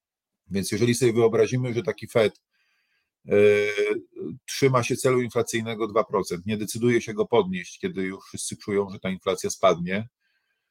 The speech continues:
e, czyli z-, przyjmiemy restrykcyjne założenie co do ścieżki inflacji w Stanach, chyba najbardziej,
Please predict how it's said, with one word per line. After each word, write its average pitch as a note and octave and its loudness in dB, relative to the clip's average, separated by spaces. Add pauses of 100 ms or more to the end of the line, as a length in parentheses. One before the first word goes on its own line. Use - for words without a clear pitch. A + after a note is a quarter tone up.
(400)
e, G2 2
czyli A#2+ 2
z-, - -6
przyjmiemy B2+ 0
restrykcyjne B2+ 2
założenie A2+ 4
co A2 -6
do G#2+ -6
ścieżki - -6
inflacji A2 -2
w - -12
Stanach, F#2+ 0
chyba G#2+ 2
najbardziej, A2 4